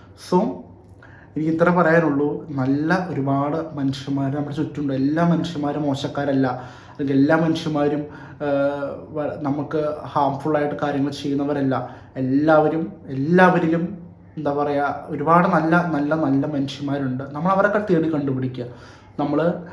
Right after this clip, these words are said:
എന്തെങ്കിലും നെഗറ്റിവിറ്റി ഒരു മനുഷ്യൻ്റെ ഭാഗത്ത് നമുക്ക് ഉണ്ടാവുകയാണെങ്കിൽ നമ്മളവരെ എന്താ പറയുക, ആ ച-,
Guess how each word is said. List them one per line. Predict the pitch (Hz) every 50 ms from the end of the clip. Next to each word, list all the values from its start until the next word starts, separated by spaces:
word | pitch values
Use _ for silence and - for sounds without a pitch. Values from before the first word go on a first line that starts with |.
| - - - - - - 147
എന്തെങ്കിലും | 165 160 185 185 208 214 220 208
നെഗറ്റിവിറ്റി | 202 170 175 175 175 180 180 180 180 180 185 180
ഒരു | 170 180 175 170
മനുഷ്യൻ്റെ | 160 - - 165 165 175 170 165
ഭാഗത്ത് | 160 156 160 160
നമുക്ക് | 160 156 - 160 151
ഉണ്ടാവുകയാണെങ്കിൽ | 147 143 143 147 151 156 147 147 143 139 135 147 165 196 202 - - - - 175 180
നമ്മളവരെ | 196 202 220 220 214 202 202 196 196 185 170 - - - - 170
എന്താ | 170 185 185 185
പറയുക, | 185 180 175 180 180 180 180 - - - - - - - - - - - - - - - - - 160
ആ | 170 196 208 - - - - - - - - -
ച-, | -